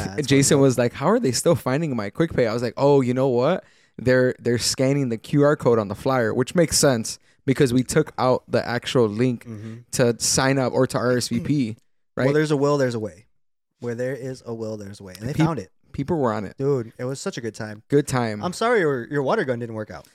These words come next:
Speaker 1: Dude, my water gun sucked.
Speaker 2: Because you were
Speaker 1: I
Speaker 2: pump-,
Speaker 1: was
Speaker 2: you were
Speaker 1: pumping
Speaker 2: pumping
Speaker 1: it
Speaker 2: it down,
Speaker 1: downward.
Speaker 2: yes.
Speaker 1: Yeah, and the tube, right, it didn't make, I was already drunk at that point.
Speaker 2: You know who figured it out?
Speaker 1: Who?
Speaker 2: Cassie.
Speaker 1: Yeah, she did.
Speaker 2: She, <laughs> she came, it was, like,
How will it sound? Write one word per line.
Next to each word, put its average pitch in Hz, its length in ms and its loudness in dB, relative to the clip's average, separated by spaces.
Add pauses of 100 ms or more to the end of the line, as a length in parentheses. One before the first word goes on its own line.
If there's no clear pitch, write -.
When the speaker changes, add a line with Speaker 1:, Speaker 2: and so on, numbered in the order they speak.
(180)
Speaker 1:
Dude, 269 240 4
my 254 140 6
water 285 340 4
gun 269 220 2
sucked. - 640 2
Speaker 2:
Because 160 480 0
you 180 160 0
were 226 300 2
Speaker 1:
I 151 80 2
Speaker 2:
pump-, 220 100 6
Speaker 1:
was 226 100 8
Speaker 2:
you 233 80 6
were 240 60 8
Speaker 1:
pumping 202 220 4
Speaker 2:
pumping 233 160 6
Speaker 1:
it - 60 6
Speaker 2:
it - 60 -6
down, 165 220 6
Speaker 1:
downward. 160 260 6
Speaker 2:
yes. 147 240 2
Speaker 1:
Yeah, 151 260 4
and 143 200 0
the 143 100 4
tube, 165 480 4 (140)
right, 123 320 -2
it 127 80 0
didn't 135 160 0
make, 131 180 -2
I 135 40 4
was 147 120 4
already 127 220 2
drunk 120 340 -4
at - 100 -14
that 101 120 -6
point. - 320 -8
Speaker 2:
You 135 80 -2
know 147 120 0
who 151 60 0
figured 139 240 -2
it 127 80 0
out? 139 220 -2 (100)
Speaker 1:
Who? 123 300 -2 (160)
Speaker 2:
Cassie. 113 400 -10 (320)
Speaker 1:
Yeah, 117 120 -4
she - 140 -10
did. 123 160 -12
Speaker 2:
She, 147 160 -4
<laughs> - 220 -6
she 185 100 -6
came, 180 320 -2 (600)
it 185 100 -2
was, 240 140 -2
like, 240 200 -4